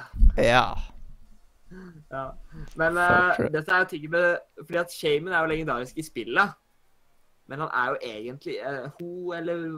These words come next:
Speaker 2: hva du vil, er jo egentlig ikke legendarisk.
Speaker 1: Mhm.
Speaker 2: For det finnes flere.
Speaker 1: Ja.
Speaker 2: Men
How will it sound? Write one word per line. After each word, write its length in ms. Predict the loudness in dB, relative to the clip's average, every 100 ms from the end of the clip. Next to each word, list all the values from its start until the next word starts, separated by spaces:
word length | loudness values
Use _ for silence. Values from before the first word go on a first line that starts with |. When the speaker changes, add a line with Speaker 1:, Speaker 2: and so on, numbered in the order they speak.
| -8
Speaker 2:
hva 160 | -6
du 60 | -2
vil, 220 | 0 0 0
er 200 | 0 0
jo 40 | 0
egentlig 460 | -2 -2 -2 -4
ikke 120 | -6
legendarisk. 640 | -2 0 0 0 -2 -8 -16 _ _ _ _ -8
Speaker 1:
Mhm. 300 | -6 -6 -8 -12 _ _ _ _
Speaker 2:
For 100 | -4
det 120 | -4
finnes 220 | -4 -6 -2
flere. 360 | 0 2 0 -4 _ _ _ _ _ _ _ _ _ 2
Speaker 1:
Ja. 200 | 4 6 2 -4 -20 _
Speaker 2:
Men 440 | -2 2 2 2